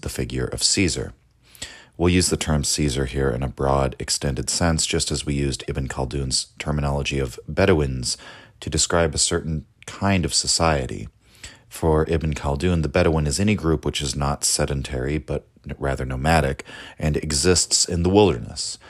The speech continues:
still subject to the external pressures of nature, such that we might refer to the Mongolian way of life, circa the time of Genghis, as a Bedouin way of life, even though the Mongols are not Bedouins, right? So too,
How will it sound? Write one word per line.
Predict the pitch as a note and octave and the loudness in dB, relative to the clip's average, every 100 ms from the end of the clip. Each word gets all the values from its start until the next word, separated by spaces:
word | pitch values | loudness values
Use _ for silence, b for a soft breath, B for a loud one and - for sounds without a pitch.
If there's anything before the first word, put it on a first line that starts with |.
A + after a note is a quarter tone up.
| B B | B B
still | - G#2 F#2+ | 2 4 4
subject | - F2 D2+ D2 C#2 - | 4 2 2 0 -2 -2
to | C#2 | -4
the | B1+ - | -2 -4
external | - - D#2+ C2+ | -4 0 0 -2
pressures | - - C#2 - C2+ - | -4 -4 -2 -2 -4 -4
of | |
nature, | D2 D#2+ - - - - B B B | 0 0 0 -6 -12 -18 B B B
such | - E2+ - | 0 2 2
that | - | 2
we | E2 | 4
might | E2 - | 4 4
refer | D#2 - D2 | 0 0 -2
to | - | 0
the | C#2 | -2
Mongolian | C#2 C#2+ D2 E2+ F2+ D#2+ | -2 0 4 6 6 4
way | C#2 C2 | 0 -2
of | B1 | -4
life, | A#1 A#1+ - | -4 -4 -4
circa | - C2 C#2 | -4 -4 -6
the | A#1+ | -8
time | - C2+ B1 | -8 -8 -6
of | A#1 | -4
Genghis, | - G2+ E2+ D2 - - B B B | 2 4 4 2 -2 -8 B B B
as | E2+ E2 | 0 2
a | |
Bedouin | D#2+ F2+ D#2 C#2+ C2 | 4 4 4 2 0
way | B1 | -2
of | A#1+ - | -4 -6
life, | A#1 B1+ - - B B B - | -4 -4 -6 -12 B B B -4
even | D2+ C#2+ | -2 0
though | C#2 C2+ B1+ - | 0 0 -4 -6
the | C2 | -4
Mongols | B1+ B1+ B1+ B1+ | -4 -4 -4 -4
are | B1+ | -4
not | B1 A#1 - | -4 -6 -4
Bedouins, | B1 G#1+ - - - | -4 -4 -4 -4 -4
right? | G1+ - - _ B B B | -10 -12 -18 _ B B B
So | - | -2
too, | F2+ - A2+ F2+ F2 | -2 4 6 6 4